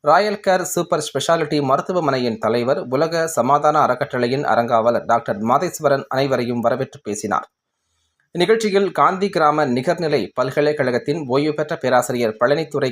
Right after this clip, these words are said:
கலந்து கொண்டு தலைமை உரையாற்றினார். அப்போது பேசிய அவர், இன்றைய சமூகம் ஒருவித மயக்கத்துடன் வாழ்வதாக குறிப்பிட்ட அவர், அந்த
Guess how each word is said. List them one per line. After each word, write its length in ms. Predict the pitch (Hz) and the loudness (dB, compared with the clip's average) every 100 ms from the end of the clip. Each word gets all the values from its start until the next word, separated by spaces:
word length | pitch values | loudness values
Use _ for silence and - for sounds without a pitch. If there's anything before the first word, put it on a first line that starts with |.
| 120 | 0
கலந்து 260 | 123 117 | 0 0
கொண்டு 180 | 120 135 147 | 0 0 0
தலைமை 260 | 131 143 143 113 | 0 0 0 0
உரையாற்றினார். 560 | 113 98 - 98 - _ _ _ _ _ _ | 0 0 -2 -6 -8 _ _ _ _ _ _
அப்போது 320 | 151 151 170 147 | -2 0 0 2
பேசிய 280 | 147 151 135 | 0 0 0
அவர், 160 | 127 - - _ _ | 0 -2 -6 _ _
இன்றைய 300 | 160 190 180 - | -2 0 0 0
சமூகம் 420 | 160 196 196 202 - 139 | 2 2 0 -2 -2 0
ஒருவித 260 | 151 143 131 | 2 2 2
மயக்கத்துடன் 500 | 127 156 180 165 165 135 | 0 0 -2 -2 -2 2
வாழ்வதாக 440 | 120 151 147 151 147 | 0 2 0 0 -2
குறிப்பிட்ட 320 | 123 131 117 117 | -6 -4 -2 0
அவர், 140 | - - - | -2 -6 -10
அந்த 120 | 147 | -2